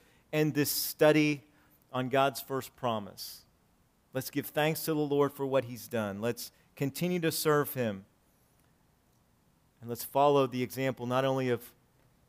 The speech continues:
Joseph and Mary, but of baby Jesus, young boy Jesus, toddler Jesus, middle schooler Jesus, high schooler Jesus,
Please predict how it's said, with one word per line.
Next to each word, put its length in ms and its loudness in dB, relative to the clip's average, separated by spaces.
Joseph 520 0
and 140 -6
Mary, 300 -2
but 180 -4
of 160 -4
baby 280 -2
Jesus, 640 -6
young 300 0
boy 240 2
Jesus, 680 -4
toddler 400 4
Jesus, 760 -6
middle 220 6
schooler 380 0
Jesus, 440 -6
high 160 -6
schooler 360 -6
Jesus, 580 -14